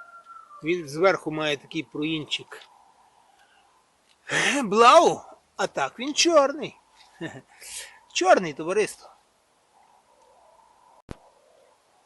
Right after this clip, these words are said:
Мускат Блау, з іншого боку підійшли ми. Є універсальним сортом винограду.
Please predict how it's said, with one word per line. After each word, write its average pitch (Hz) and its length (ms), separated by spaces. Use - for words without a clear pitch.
Мускат 175 360
Блау, 180 380
з 131 80
іншого 170 260
боку 143 200
підійшли 143 380
ми. 156 100
Є 180 200
універсальним 233 800
сортом 196 420
винограду. 190 560